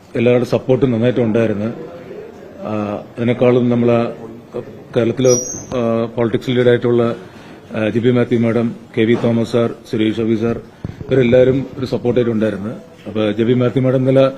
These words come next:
ആ പോലീസ് സ്റ്റേ-, ജെബി മാത്യു മാഡം ഇന്നലെ, ആ, പോലീസ് സ്റ്റേഷനിലും ഫുള്ളും വന്നായിരുന്നു, എൻ്റെ കൂടെ ഫ്ലൈറ്റിലും ഉണ്ടായിരുന്നു, കംപ്ലീറ്റ് ഒരു സപ്പോർട്ട് ചെയ്തായിരുന്നു. പിന്നെ, ആ, നമ്മള് രാജേന്ദ്ര നഗർ പോലീസ് സ്റ്റേഷൻ, ഡൽഹി പോലീസ്,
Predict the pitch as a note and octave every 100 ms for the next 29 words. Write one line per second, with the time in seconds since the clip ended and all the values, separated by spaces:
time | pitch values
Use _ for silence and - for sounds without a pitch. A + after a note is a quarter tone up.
0 | - - - - - - B2 C3+ C3+ C#3
1 | - C3 B2 B2 C#3 D3 D3 D3+ D3 C#3+
2 | D3 C#3+ C#3+ C#3+ - - - - B2 B2+
3 | B2 B2 A#2 - B2+ C3 B2+ D3+ C#3+ D#3
4 | D#3 D#3+ C#3+ C#3 C3 B2+ B2 A#2 B2 B2
5 | - B2+ A#2+ A#2+ B2+ C3+ A#2 A#2 C3+ A#2+
6 | A#2+ A2 A2+ - - - - - C3+ C#3+
7 | E3+ F#3 E3 C#3 - E3+ D#3 C#3+ A#2+ A2
8 | C#3+ - - _ C3 C#3+ C#3 C3 - -
9 | - - - C3+ B2 B2 A#2+ B2 C3 B2+
10 | B2+ A#2+ A#2 - - _ - C#3+ D3 D3
11 | F3+ F#3+ E3+ D#3+ D#3+ C#3 D3 - C3+ B2
12 | A2+ C3 D3+ C3+ B2 F#2+